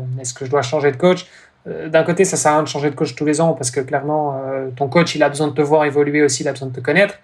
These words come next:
Mais en même temps, euh, voilà, t'as des phases aussi différentes. Différents coachs vont t'apporter différentes choses,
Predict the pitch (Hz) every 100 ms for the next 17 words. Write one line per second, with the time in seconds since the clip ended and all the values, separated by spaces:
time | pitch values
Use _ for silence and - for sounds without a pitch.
0 | _ - _ _ 143 135 139 139 190 190
1 | 147 147 139 139 143 160 165 - 139 135
2 | 127 - 165 165 143 127 139 135 127 143
3 | 175 190 170 _ _ _ 147 139 151 143
4 | 180 165 147 - - - 156 143 131 -
5 | 135 131 - 180 196 -